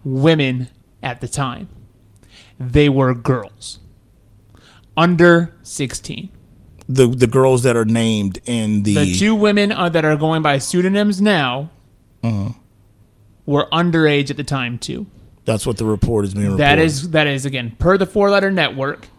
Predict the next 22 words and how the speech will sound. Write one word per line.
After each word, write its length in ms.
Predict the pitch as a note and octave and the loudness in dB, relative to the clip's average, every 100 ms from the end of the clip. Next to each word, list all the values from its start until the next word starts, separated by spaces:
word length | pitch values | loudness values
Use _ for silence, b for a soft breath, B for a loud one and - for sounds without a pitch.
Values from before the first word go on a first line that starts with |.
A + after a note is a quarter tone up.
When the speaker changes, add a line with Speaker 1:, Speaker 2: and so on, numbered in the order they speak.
| b b b b | b b b b
Speaker 1:
And 180 | D3+ D#3+ | -6 -2
this 180 | F#3+ G#3 | -2 -2
now 240 | A3 G#3+ | -2 -2
comes 300 | G#3 G#3+ G3 | -2 -4 -2
to 80 | F3 | -2
light. 240 | G3 E3 | -2 -2
This 160 | E3 F3 | -4 -8
is, 100 | E3+ | -8
this 180 | F3 F#3+ | -4 -4
has 100 | F3 | -2
actually 340 | F#3+ F#3+ G#3 | -2 -2 -2
been 260 | F3+ F3+ D3+ | 0 0 0
building 520 | F3 G3+ G#3+ G#3+ G#3+ | 2 4 4 0 -2
over 240 | F#3+ F#3 G3 | -2 0 2
the 80 | |
last 380 | F#3 F#3 F#3 - | 2 2 0 -2
month. 400 | F#3+ F3+ G#3 - - _ _ _ _ _ _ _ _ _ _ b b b b - | -4 -4 -8 -20 -20 _ _ _ _ _ _ _ _ _ _ b b b b -6
Because 800 | D#3 F3 E3 E3 D#3+ D3 - - _ - | -2 2 2 2 0 -4 -10 -16 _ -16
this 340 | D#3 F#3+ - | -4 -4 -2
is, 160 | F3+ F3 | -6 -2
this 200 | F#3+ F#3 | -4 -4
has 140 | D#3 | -8